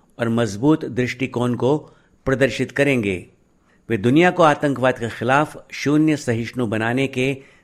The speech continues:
देश के मजबूत संदेश को आगे बढ़ाएंगे। इन प्रतिनिधिमंडलों में इक्यावन नेता और आठ राजदूत शामिल हैं, जिनमें राष्ट्रीय लोकतांत्रिक गठबंधन के इकतीस और तीन कांग्रेसी नेताओं सहित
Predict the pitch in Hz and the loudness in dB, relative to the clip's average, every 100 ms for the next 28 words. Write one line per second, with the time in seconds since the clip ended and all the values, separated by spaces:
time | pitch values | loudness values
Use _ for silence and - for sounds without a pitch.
0 | - 90 127 143 - - 131 110 98 104 | -14 0 2 2 -2 -4 0 0 -2 0
1 | 143 147 - - 113 110 123 117 - 127 | 0 -2 -12 -6 -4 0 -2 -2 0 0
2 | 147 117 113 117 110 110 127 120 95 85 | 0 0 0 0 0 0 0 0 -4 -8
3 | - _ _ _ _ _ _ - 170 185 | -14 _ _ _ _ _ _ 0 2 4
4 | 170 165 160 165 156 143 127 135 143 135 | 2 2 4 6 6 4 2 2 2 0
5 | 147 - 123 - 113 123 139 120 107 127 | -2 -4 -10 -2 0 2 0 0 0 0
6 | 143 156 - 117 120 120 131 151 139 117 | 0 -2 -4 -4 -4 -2 0 0 -4 -2
7 | 113 110 101 135 135 - 139 131 110 104 | 0 0 -2 -2 -4 -4 -2 0 0 -2
8 | 87 - _ _ _ _ _ 101 117 143 | -4 -8 _ _ _ _ _ -6 0 4
9 | 160 151 127 123 - 165 151 135 - 127 | 4 4 2 0 0 4 4 2 2 -2
10 | 120 120 101 104 107 123 139 127 117 92 | -2 -4 -4 -4 -2 0 0 0 -2 -2
11 | 113 - 151 160 - - _ _ _ - | -4 -2 -2 0 -6 -20 _ _ _ -4
12 | 113 98 147 170 165 135 127 131 - 123 | -4 0 4 4 4 2 0 -2 -2 -2
13 | 113 117 117 117 117 143 147 | -2 0 -2 -2 -2 -2 -4